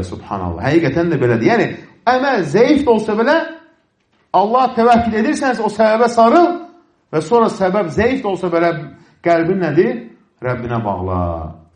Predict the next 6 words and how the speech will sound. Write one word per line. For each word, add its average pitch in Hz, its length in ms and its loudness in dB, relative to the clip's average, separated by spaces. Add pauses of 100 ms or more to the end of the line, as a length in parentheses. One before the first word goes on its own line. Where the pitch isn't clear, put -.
(440)
Təvəkkəl 170 500 0
aləl 175 320 -2
rəhməni 165 680 -4
fi 185 220 -6
kulli 175 280 -4
həcətin. 135 640 -8